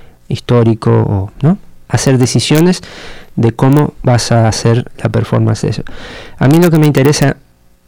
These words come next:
es ir un poco más allá de eso, y el concepto de, de, de Federico García Lorca cuando, cuando escribió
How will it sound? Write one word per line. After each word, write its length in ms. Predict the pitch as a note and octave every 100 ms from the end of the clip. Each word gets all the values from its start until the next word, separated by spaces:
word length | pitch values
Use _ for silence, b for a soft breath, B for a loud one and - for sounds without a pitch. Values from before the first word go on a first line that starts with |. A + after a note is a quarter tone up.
| -
es 400 | C3+ B2+ - - -
ir 200 | C3 C3
un 160 | B2+
poco 220 | C3 C#3
más 160 | C3+ B2+
allá 280 | A#2+ B2 A#2+
de 140 | A#2+
eso, 320 | B2 - C3 -
y 80 | A#2+
el 120 | A#2
concepto 540 | B2 A#2 C#3+ C#3 D3+
de, 260 | C#3 A2+ G#2
de, 500 | G2+ G#2+ G2+ F#2+ F#2+ G#2+ - _ B B B B
de 80 | -
Federico 300 | - A#2+ C3+
García 320 | B2+ A2+ -
Lorca 400 | A#2+ B2 A#2+ B2
cuando, 760 | B2 A#2 A2+ A2+ A2 G#2+ G#2 -
cuando 240 | - A#2+ A2+
escribió 640 | - A2+ A2 A#2+ A#2+ A#2+